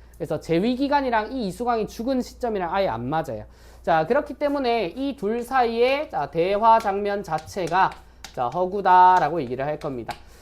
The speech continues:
자, 그러면 요 중심인물인 이수광을 오늘 어떻게, 자, 자, 구워 삶을 거냐면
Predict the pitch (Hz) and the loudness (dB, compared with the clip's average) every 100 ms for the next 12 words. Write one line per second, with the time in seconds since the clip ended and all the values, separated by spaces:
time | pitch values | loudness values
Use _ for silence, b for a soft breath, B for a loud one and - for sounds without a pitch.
0 | b - 165 233 269 240 226 220 156 170 | b 2 4 4 4 6 8 6 4 2
1 | 247 247 190 202 277 294 285 254 254 208 | 0 0 -4 -2 -2 0 0 0 -4 -6
2 | 170 202 - 269 269 254 240 240 240 226 | -8 -8 -8 0 2 2 0 -2 -4 -4
3 | 151 - 226 - 226 185 160 147 165 143 | -6 -4 -4 -4 -6 -6 -4 -6 -6 -8
4 | - 202 196 214 208 202 208 208 180 147 | -2 0 0 0 0 0 -2 -2 -2 0
5 | 143 151 120 | 0 0 -2